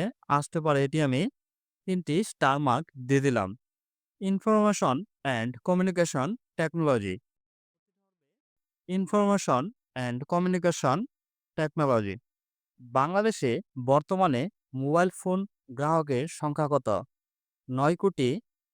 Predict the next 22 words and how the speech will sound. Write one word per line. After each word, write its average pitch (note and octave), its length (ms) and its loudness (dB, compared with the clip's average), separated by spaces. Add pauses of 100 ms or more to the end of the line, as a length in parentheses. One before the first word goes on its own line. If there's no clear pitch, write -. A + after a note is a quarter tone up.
(140)
সাড়ে D3 320 -2
নয় E3+ 180 0
কোটি, D3 240 0 (300)
দশ C#3 140 2 (100)
কোটি, C#3+ 240 -2 (280)
সাড়ে C3+ 260 0
দশ C3+ 160 2 (100)
কোটি। A#2+ 220 -4 (240)
উত্তরটি F3+ 240 -8
হবে D#3+ 260 4 (500)
সাড়ে C3+ 340 0
দশ C#3 100 2 (100)
কোটি। G#2+ 240 -6 (2750)
তারপর F#3 260 0
হচ্ছে - 240 -4
দেখে F#3+ 220 2
নেই A2+ 120 2 (380)
আর A2 100 0 (680)
ইমেইল F3+ 400 0 (340)
এর A#2 100 -2 (300)
পূর্ণ F#3+ 200 -2 (140)
নাম A#2+ 120 2